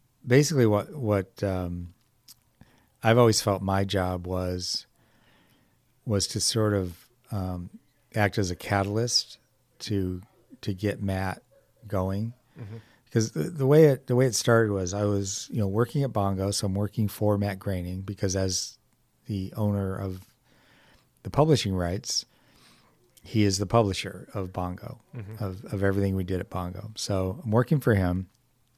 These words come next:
Speaker 1: And he came in one day and, uh, he said, uh, "Hey, I'm working on this new show,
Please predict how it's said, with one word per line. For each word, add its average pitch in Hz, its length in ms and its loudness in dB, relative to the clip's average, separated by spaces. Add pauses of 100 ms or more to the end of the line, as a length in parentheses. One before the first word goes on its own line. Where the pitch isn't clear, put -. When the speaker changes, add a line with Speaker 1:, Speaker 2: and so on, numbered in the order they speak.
(1300)
Speaker 1:
And 104 260 4
he 101 60 0
came 120 260 4
in 117 120 6
one 110 160 6
day 98 540 0 (320)
and, 98 460 0
uh, 95 380 0 (1800)
he 104 140 -4
said, 101 380 -2
uh, 95 240 0
"Hey, 113 120 0
I'm 123 100 6
working 131 260 2
on 113 140 4
this 101 320 0
new 104 160 2
show, 101 640 2